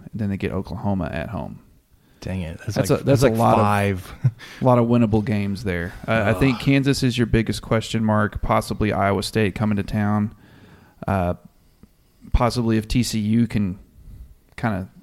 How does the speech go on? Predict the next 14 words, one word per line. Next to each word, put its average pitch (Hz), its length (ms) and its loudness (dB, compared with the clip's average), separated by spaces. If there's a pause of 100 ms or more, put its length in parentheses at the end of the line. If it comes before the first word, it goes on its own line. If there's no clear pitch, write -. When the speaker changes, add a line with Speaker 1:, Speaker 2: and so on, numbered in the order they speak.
(600)
Speaker 1:
salvage 107 440 -2
a 107 60 0
little 110 200 2
bit, 101 220 0
maybe 104 400 0
going 110 340 0
to 101 60 0
Fort 98 280 2
Worth 107 320 2
won't 107 180 0
be 104 100 0
the, 92 220 -4 (180)
the 117 140 -2
most 98 340 -2